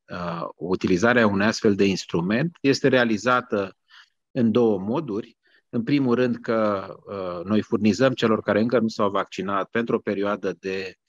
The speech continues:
uh, patruzeci și două de zile sau treizeci de zile lucrătoare, cum doriți, uh, vouchere care fi-, pot fi utilizate pentru testare și atunci nu se pune problema întreruperii activității economice,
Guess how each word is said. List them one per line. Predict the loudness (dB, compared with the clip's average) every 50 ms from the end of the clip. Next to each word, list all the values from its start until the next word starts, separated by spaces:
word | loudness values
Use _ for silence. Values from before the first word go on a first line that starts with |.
| -20 -20 -20 -20 _ _
uh, | -10 -8 -8 -4
patruzeci | 0 0 0 2 0 0 2 2 2 2
și | 0 0
două | 2 2 4 4 4 2
de | 2 0 0
zile | 0 0 0 0 2 0 0
sau | -2 -4 -6 -6 -4 -2
treizeci | 0 0 0 0 0 -2
de | -2 -4 -4
zile | -4 -4 -4 -4
lucrătoare, | -4 -6 -8 -8 -10 -8 -6 -4 -2 -2 -2 -4
cum | -6 -8 -8
doriți, | -6 -4 -2 0 0 0 -2 -2 -8 -14 -18 _ -20 -20 -20 -20 -16 _
uh, | -4 -2 0 0 0 0 -2 -2
vouchere | -2 0 2 2 2 2 2 0 0 0 2 0 0 -2 -4 -8 -16 _ _ _ _ -4
care | -2 -2 0 0 0 -2 -4 -6 -12 -18 -16 _ -16 -12
fi-, | -6 -6 -6 -2
pot | 0 0 0 2
fi | 2 0
utilizate | 0 0 -2 -2 -2 0 0 0 0 0 -2 -4
pentru | -2 -2 -2 0 0 -2 -2
testare | 0 0 -2 0 -2 -2 -2 -2 -2 -4
și | -4 -4 -4
atunci | -4 -2 0 -2 -2 -2 -6 -12 -14 -16 -20 -20 -8 _
nu | 2 2
se | 4 4 2 2
pune | 4 4 4 4 4 4 2 0
problema | -2 0 2 2 4 4 4 4 4 2 0 0 -4
întreruperii | -4 -4 -2 0 0 0 0 0 2 2 2
activității | 2 0 -2 -4 -6 -6 -4 -6 -6 -4 -4 -6
economice, | -6 -4 -6 -6 -6 -6 -6 -6 -6 -2 0 0 0 0